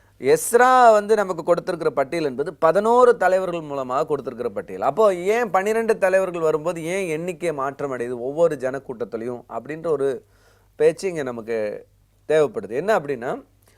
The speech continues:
ஒட்டுமொத்த ஜனக்கூட்டத்துல எந்த ஒரு பிரச்சனையும் இல்ல. ரெண்டு பேருமே ஒரே ஜனக்கூட்டம் தான் சொல்றாங்க. அதுல எந்த மாற்றம் இல்ல. வந்த மக்கள் தொகை, மொத்த மக்கள் தொகையில நாற்பத்தி ரெண்டாயிரத்தி முன்னூற்றி அறுபது பேர்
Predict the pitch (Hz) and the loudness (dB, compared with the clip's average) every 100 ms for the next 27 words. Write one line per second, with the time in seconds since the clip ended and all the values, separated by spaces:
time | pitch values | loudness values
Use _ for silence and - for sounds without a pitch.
0 | _ _ _ 147 175 - 285 269 - 254 | _ _ _ 0 2 2 2 2 4 6
1 | 220 170 135 139 160 196 185 165 143 170 | 8 6 2 -4 -4 -4 -2 -2 -2 -2
2 | 160 170 175 151 139 156 156 127 101 - | -2 0 -2 -2 -8 -6 -6 -6 -8 -12
3 | 117 127 160 175 165 151 151 202 165 147 | -8 -6 -2 2 4 4 2 -2 0 2
4 | 196 220 208 170 170 160 151 165 147 131 | 4 4 4 2 -2 -6 -6 -6 -6 -6
5 | 117 92 120 170 160 175 190 170 156 160 | -6 -4 -2 2 2 2 0 0 -2 -2
6 | 135 120 151 175 170 151 - 185 170 151 | -2 -4 -2 2 2 0 -2 -2 -2 -2
7 | 156 139 135 190 175 151 160 143 131 139 | -4 -6 -8 -6 -6 -4 -6 -4 -4 0
8 | 156 196 208 _ _ _ - 139 - 185 | 0 0 -2 _ _ _ -2 0 2 0
9 | 175 165 160 151 151 151 151 - 190 180 | 0 0 2 4 4 4 2 0 -4 -2
10 | 147 165 175 175 160 139 160 170 147 156 | -4 -4 -4 -2 0 2 0 -2 -2 2
11 | 151 131 | 2 2